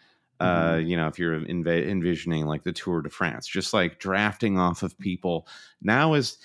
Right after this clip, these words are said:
Speaker 1: if you break away right now going into game week four, like, uh, our friend Sam Danby Bailey, I know you're out there listening. He triple caps Mo Salah every game week one. He breaks away from the peloton. What, he finished, uh, he f-, finished middle of the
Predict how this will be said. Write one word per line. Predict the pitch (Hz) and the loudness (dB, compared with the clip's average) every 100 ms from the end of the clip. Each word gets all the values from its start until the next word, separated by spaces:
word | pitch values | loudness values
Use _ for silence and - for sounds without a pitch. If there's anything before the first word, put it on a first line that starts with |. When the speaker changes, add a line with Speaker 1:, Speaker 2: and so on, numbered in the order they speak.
| - | -6
Speaker 1:
if | - 113 | -2 2
you | 196 | 0
break | 196 98 104 127 139 | 0 2 4 4 2
away | 117 92 92 123 139 120 | 2 4 4 2 0 0
right | 104 117 113 | 2 2 0
now | 82 87 104 135 | -2 0 0 0
going | 123 110 110 | 2 2 2
into | 104 95 | 2 0
game | 101 95 95 | -2 -2 0
week | 92 85 | -2 -4
four, | - 90 90 120 139 - _ _ _ | -4 -2 0 0 -2 -10 _ _ _
like, | 101 98 - | 0 0 0
uh, | |
our | 92 87 64 87 | 2 2 2 -2
friend | - 95 95 | -2 -2 -2
Sam | - 95 95 | -2 0 0
Danby | 95 92 92 92 | 2 2 2 0
Bailey, | 92 95 92 76 | 2 2 4 2
I | 76 | 2
know | 80 90 | 2 2
you're | 90 90 | 2 2
out | 90 90 | 2 2
there | 87 | 2
listening. | 90 95 - 69 | 2 0 -4 -4
He | 73 | -4
triple | 80 - 110 - 101 | -4 -2 -2 -2 -4
caps | - 104 - - | -2 -4 -4 -2
Mo | 95 | -2
Salah | 92 - 95 82 - | 0 0 2 0 -2
every | 95 110 104 92 | -2 0 0 0
game | 92 87 82 | 0 0 0
week | 80 - | -2 -4
one. | 82 - - _ _ _ | -4 -6 -12 _ _ _
He | 107 | -2
breaks | 104 113 113 - | 2 2 2 2
away | 101 92 | 4 4
from | 90 90 | 2 0
the | 82 | 0
peloton. | - 80 76 - - - _ _ _ | 0 0 0 -6 -12 -16 _ _ _
What, | - | -2
he | 131 | -2
finished, | 82 - 98 95 - - | -2 -2 0 0 -2 0
uh, | 90 85 82 82 | 2 4 2 2
he | 85 | 0
f-, | 92 - - - | -4 -12 -18 -10
finished | - 104 - | 0 0 2
middle | 95 104 104 | 0 2 2
of | |
the | 98 | 0